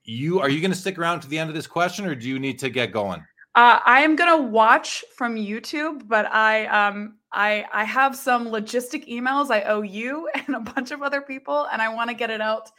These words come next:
Speaker 2: tonight before, uh, it's too late and people are like, "Why is this woman emailing me at one o'clock in the morning?" So. <laughs>
Speaker 1: Well, thank you. Thank you for being, being on the show. Appreciate having you. It's great to have you, and, uh,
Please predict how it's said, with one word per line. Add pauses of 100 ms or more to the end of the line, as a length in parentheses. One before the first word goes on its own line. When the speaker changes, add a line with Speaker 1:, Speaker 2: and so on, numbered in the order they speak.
(240)
Speaker 2:
tonight (100)
before,
uh,
it's
too
late
and
people
are
like,
"Why
is
this
woman (340)
emailing
me
at
one
o'clock
in
the
morning?"
So.
<laughs>
Speaker 1:
Well, (160)
thank
you.
Thank
you
for
being,
being
on
the
show.
Appreciate
having
you.
It's
great
to
have
you,
and,
uh,